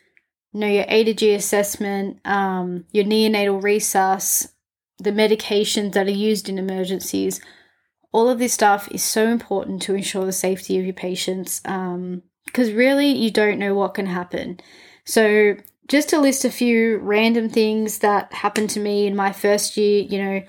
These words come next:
I had a baby deliver on the antenatal ward because the mum progressed so quickly, and, you know, some, they're meant to deliver in the birth unit, so we weren't prepared for that. Everything was fine, but still, it's unexpected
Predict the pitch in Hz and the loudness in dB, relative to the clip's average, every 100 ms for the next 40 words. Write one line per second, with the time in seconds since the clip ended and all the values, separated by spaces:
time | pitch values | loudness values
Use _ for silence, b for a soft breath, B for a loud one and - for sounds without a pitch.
0 | B B B B B _ _ - 202 214 | B B B B B _ _ -2 0 2
1 | 208 190 208 208 220 196 202 214 202 190 | 2 4 4 4 2 2 4 4 2 2
2 | 208 202 202 - 214 240 247 180 175 170 | 2 0 0 0 2 2 2 2 0 -2
3 | - 185 208 190 180 - - 214 202 196 | -2 0 2 0 0 -6 -2 2 2 2
4 | 208 190 202 202 202 202 208 - 196 180 | 0 2 0 2 0 2 -2 0 -2 -2
5 | - 190 185 175 - 214 196 220 214 208 | -2 -2 -2 -4 -4 0 2 2 2 2
6 | 208 - 196 202 - 185 196 196 190 196 | 0 0 2 2 -2 0 0 2 0 -2
7 | 185 190 185 - 185 175 - 185 185 190 | 0 0 0 -2 -4 -2 0 0 2 0
8 | 196 - - - 190 190 185 180 190 190 | 0 -4 -10 -8 -4 -2 -2 -2 -2 2
9 | 262 - _ _ _ _ - 214 208 208 | 2 0 _ _ _ _ -2 0 0 -2
10 | 214 196 - - 202 247 359 320 214 - | -4 -4 -4 -2 0 2 2 0 -2 -2
11 | - 240 294 349 B B B B B B | 0 2 2 -2 B B B B B B
12 | _ - - - 226 220 - 240 240 269 | _ -10 -6 0 2 2 2 0 2 4
13 | 269 - | 4 2